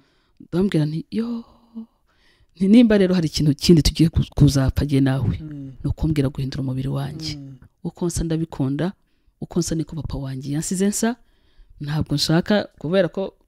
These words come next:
Speaker 1: barambwiye papa amaze kuvamo umwuka, barambwira ngo nanjye nzamusanga.
Speaker 2: Mm.
Speaker 1: Eh, barambwira ngo nzamusanga. Ngo kandi ibintu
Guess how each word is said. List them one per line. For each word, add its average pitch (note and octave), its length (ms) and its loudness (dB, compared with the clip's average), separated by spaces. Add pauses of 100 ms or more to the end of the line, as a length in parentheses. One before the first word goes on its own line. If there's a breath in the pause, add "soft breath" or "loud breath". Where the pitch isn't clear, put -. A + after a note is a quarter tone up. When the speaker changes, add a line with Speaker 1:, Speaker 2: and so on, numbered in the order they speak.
Speaker 1:
barambwiye F3+ 680 -4
papa - 220 0
amaze F3 240 -2
kuvamo E3+ 380 -4
umwuka, F#3+ 480 -2 (360 soft breath)
barambwira D#3+ 380 -4
ngo C3+ 100 -4
nanjye C#3+ 260 2
nzamusanga. C3+ 800 -4
Speaker 2:
Mm. D3 420 -16
Speaker 1:
Eh, C#3+ 880 0
barambwira E3 340 0
ngo D3 80 -4
nzamusanga. D3+ 680 -6 (540)
Ngo D#3 60 -2
kandi B3 280 0
ibintu G#3 220 2